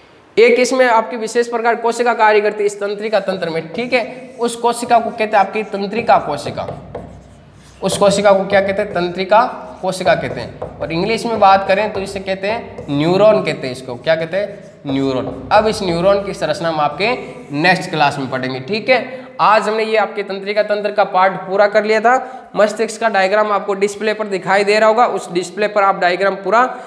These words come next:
अच्छे से देख ले। जैसा कि मैंने बताया था, सारे भाग उसमें दर्शाए हुए हैं आपके। और ये आपके इस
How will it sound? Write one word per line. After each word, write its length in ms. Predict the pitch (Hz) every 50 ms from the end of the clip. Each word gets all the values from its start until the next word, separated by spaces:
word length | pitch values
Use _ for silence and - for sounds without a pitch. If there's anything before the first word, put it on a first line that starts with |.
| - - -
अच्छे 260 | - 170 - - 202
से 120 | 196 - 202
देख 200 | 190 208 202 214
ले। 100 | 233 208
जैसा 260 | 190 190 185 190 202
कि 100 | 190 190
मैंने 240 | 190 185 185 190 185 180
बताया 280 | 185 180 185 196 214 208
था, 80 | 220 220
सारे 300 | 214 214 185 165 175 196
भाग 240 | 190 185 185 180 185
उसमें 240 | 180 170 202 190 180
दर्शाए 320 | 175 160 143 156 175 202 214
हुए 100 | 214 220
हैं 80 | 220
आपके। 320 | 220 214 214 214 226 233 240 - - - - - - - - -
और 100 | 180 175
ये 60 | 185
आपके 340 | 180 175 175 - 190 196 202 196 196 - - - - - - - - _ _ _ _ _ _ _ _ _ _ -
इस 180 | 202 190 196